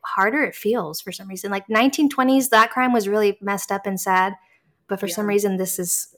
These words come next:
Speaker 1: and also they made a game out of it, so it makes it even worse. So with that being said, the case that has been to referred to as the Scream murder,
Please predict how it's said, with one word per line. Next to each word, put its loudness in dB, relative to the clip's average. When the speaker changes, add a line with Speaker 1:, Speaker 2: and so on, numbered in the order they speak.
Speaker 1:
and 6
also 8
they 6
made 6
a 6
game 2
out 4
of 4
it, 0
so 0
it 0
makes -4
it -6
even -6
worse. -8
So 2
with 4
that 6
being 4
said, -2
the -2
case 2
that 2
has 4
been 4
to -2
referred 2
to 2
as 0
the -2
Scream 0
murder, 0